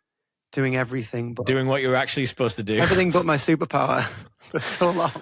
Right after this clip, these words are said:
Speaker 2: That's the problem with, that's the problem with this shit, is no one's doing what they're actually supposed to be doing. We're all busy trying to be fucking social media experts and entertainers. Well, we're just,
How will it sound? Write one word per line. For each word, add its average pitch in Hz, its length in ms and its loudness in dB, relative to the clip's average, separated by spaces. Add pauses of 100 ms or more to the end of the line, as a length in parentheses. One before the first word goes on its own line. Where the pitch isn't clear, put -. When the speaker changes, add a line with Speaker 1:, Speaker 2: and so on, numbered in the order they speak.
Speaker 2:
That's 165 260 -2
the 185 100 -2
problem 196 380 2
with, 127 200 0
that's 143 200 -2
the 185 100 -2
problem 214 280 0
with 190 100 0
this 131 100 0
shit, 113 220 -2
is 113 140 -4
no 143 160 0
one's 170 220 0
doing 147 280 2
what 120 120 -2
they're 107 100 0
actually 113 240 -4
supposed 113 300 -4
to 107 40 -8
be 98 80 -2
doing. 123 320 0
We're 98 100 0
all 123 120 0
busy 107 320 -4
trying 117 160 -2
to 107 60 -4
be 92 100 -4
fucking 90 680 -8 (440)
social 123 420 -2
media 117 400 -2
experts - 680 -10
and 82 120 -4
entertainers. 101 680 -4
Well, 85 100 -6
we're 90 60 -6
just, - 320 -12